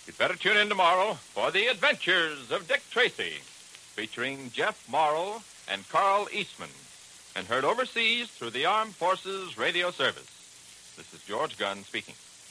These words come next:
Here's a listening tip for you boys and girls who like exciting adventure stories. We have a swell adventure show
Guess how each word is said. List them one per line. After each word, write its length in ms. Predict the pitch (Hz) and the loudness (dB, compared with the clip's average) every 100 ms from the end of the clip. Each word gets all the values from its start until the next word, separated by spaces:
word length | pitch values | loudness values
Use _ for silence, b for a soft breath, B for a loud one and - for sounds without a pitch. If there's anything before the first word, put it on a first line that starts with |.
| - - - - - - - - - - - - - - - - - | -18 -18 -18 -18 -18 -18 -18 -18 -18 -18 -18 -18 -18 -16 -16 -16 -6
Here's 240 | 113 214 190 | 0 0 2
a 60 | |
listening 420 | 196 214 151 151 127 | 0 0 -2 -4 -2
tip 200 | 190 - | -4 -4
for 180 | 107 | -6
you 120 | 120 165 | -6 -2
boys 340 | 156 165 127 | 0 0 -2
and 120 | 113 | -4
girls 380 | 123 151 135 107 | -2 -2 -2 -6
who 100 | 98 | -6
like 260 | 117 139 - | -4 -4 -6
exciting 580 | - - 156 214 165 | -14 0 2 2 0
adventure 360 | 135 151 160 92 | -4 -2 -4 -8
stories. 500 | - 107 82 65 - - - - - - | -4 -2 -2 -6 -16 -18 -18 -18 -16 -2
We 140 | 202 | 2
have 220 | 220 214 | 4 4
a 100 | 175 | 2
swell 460 | 143 - 127 127 90 | -2 -4 2 4 2
adventure 360 | 78 202 - 90 | -2 -4 -4 -8
show 440 | - 117 208 | -2 2 2